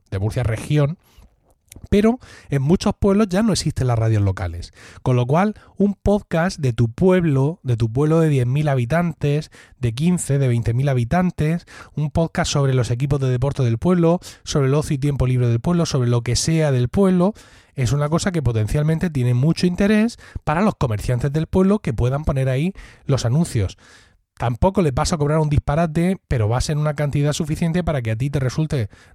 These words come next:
rentable y provechoso hacer el podcast y ellos obtengan un retorno, evidentemente.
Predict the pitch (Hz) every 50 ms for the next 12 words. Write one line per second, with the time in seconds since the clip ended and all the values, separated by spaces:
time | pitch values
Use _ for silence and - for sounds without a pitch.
0 | _ 127 - 127 120 113 107 - 143 170 185 180 151 131 123 113 101 101 - 147
1 | 151 139 139 107 92 - 123 131 131 - 180 180 170 - 190 202 - 156 117 107
2 | 110 123 123 - 120 - 123 113 120 139 156 - - 131 120 117 113 110 113 113
3 | 113 113 120 143 - - - - - _ - 127 113 107 104 110 113 104 - 101
4 | 98 101 101 95 101 101